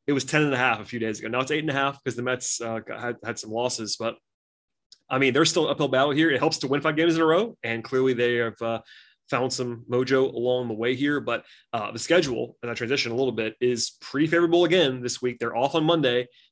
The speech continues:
and they play Oakland twice at home. Oakland, uh, right now is twenty and thirty-six this season. They are very bad. Um, and then they have four at home against Pittsburgh.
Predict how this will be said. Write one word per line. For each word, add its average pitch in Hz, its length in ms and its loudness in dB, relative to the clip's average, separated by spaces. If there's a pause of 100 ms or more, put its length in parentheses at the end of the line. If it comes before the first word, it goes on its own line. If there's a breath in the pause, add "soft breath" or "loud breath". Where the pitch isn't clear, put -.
and 127 80 -4
they 120 80 2
play 120 420 0
Oakland 185 460 2 (340)
twice 156 520 0
at 127 80 -6
home. 147 400 -2
Oakland, 143 420 0
uh, 117 300 -2 (100)
right 131 160 0
now 127 260 -2
is 113 120 -2
twenty 139 440 -6
and 131 120 -6
thirty-six 131 800 -4
this 151 160 -4
season. 165 240 0
They 127 100 -6
are 113 140 -6
very 113 260 -4
bad. 139 360 0 (400 soft breath)
Um, 120 360 0
and 131 100 2
then 139 100 2
they 139 140 2
have 123 180 0
four 160 340 0
at 127 40 0
home 127 180 2
against 113 280 -4
Pittsburgh. 110 500 -4